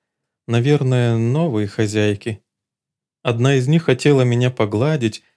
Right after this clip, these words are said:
но я так озверела, что укусила ее. Она меня выпустила,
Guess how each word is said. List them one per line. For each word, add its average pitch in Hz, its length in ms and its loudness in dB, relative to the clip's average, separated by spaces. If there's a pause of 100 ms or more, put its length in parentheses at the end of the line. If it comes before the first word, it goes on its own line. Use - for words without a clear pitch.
(380)
но 113 140 0
я 113 160 4
так - 360 -2
озверела, 107 720 0 (220)
что - 300 0
укусила 147 640 2
ее. 98 440 -4 (1300)
Она 131 240 2
меня 120 300 2
выпустила, 107 760 -2